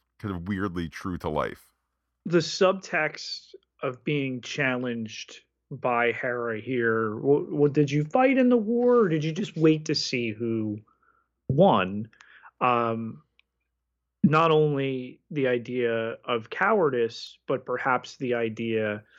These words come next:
Speaker 2: "Well, you thought the Empire was gonna win, but you were also hedging your bets that a new government would arise and that you were positioning for a place in that." Um, so it brings up the specter, Matt,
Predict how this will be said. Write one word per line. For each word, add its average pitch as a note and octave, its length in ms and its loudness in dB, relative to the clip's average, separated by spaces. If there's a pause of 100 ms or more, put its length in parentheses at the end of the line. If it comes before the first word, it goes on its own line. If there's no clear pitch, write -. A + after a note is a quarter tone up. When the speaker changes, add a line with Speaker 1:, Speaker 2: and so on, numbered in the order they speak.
(300)
Speaker 2:
"Well, D3+ 160 4
you E3+ 140 4
thought G3+ 280 4
the E3+ 140 2
Empire E3 580 2
was B2+ 200 -4
gonna C3+ 280 -2
win, B2 640 -2
but C3 60 2
you C#3+ 160 2
were C#3+ 100 6
also C#3+ 300 4
hedging D3+ 320 2
your B2+ 100 -2
bets A#2+ 560 -4 (160)
that A#2 500 -2 (220)
a A2+ 480 -2
new B2 240 0
government A#2 560 2 (160)
would A2+ 640 2
arise A2 680 2
and A2 200 0
that G#2+ 180 -2
you A#2+ 140 0
were G#2+ 340 2 (300)
positioning A#2+ 500 4
for A#2+ 140 0
a A2+ 60 4
place A2+ 420 0
in G#2 120 -2
that." D#2+ 380 -8 (540)
Um, A2+ 480 0 (160)
so C3 400 2 (160)
it C3+ 220 0
brings F3+ 340 2
up A3 180 2
the G3+ 140 2
specter, F3+ 800 -2 (140)
Matt, C3+ 440 -6